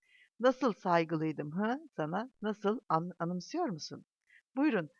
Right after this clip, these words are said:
şuradan buyurun. Şurası karanlık. Lütfen çarpmayın, düşmeyin diyordum sana. Adını sordum, adımı söyledim. El sıkıştık Fredo. Tanıştık seninle. Sana sigara sundum. Çok sıkıntıdaydık.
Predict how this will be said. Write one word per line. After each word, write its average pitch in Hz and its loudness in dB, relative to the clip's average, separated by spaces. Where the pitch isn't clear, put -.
şuradan 214 6
buyurun. 147 -8
Şurası 311 0
karanlık. 190 4
Lütfen 285 2
çarpmayın, 175 -2
düşmeyin 165 -2
diyordum 131 -8
sana. - -12
Adını 294 0
sordum, 175 -6
adımı 175 -4
söyledim. 139 -8
El 330 8
sıkıştık - -10
Fredo. 139 -6
Tanıştık 254 -2
seninle. 151 -6
Sana 233 -2
sigara 240 4
sundum. - -12
Çok 320 -6
sıkıntıdaydık. - -8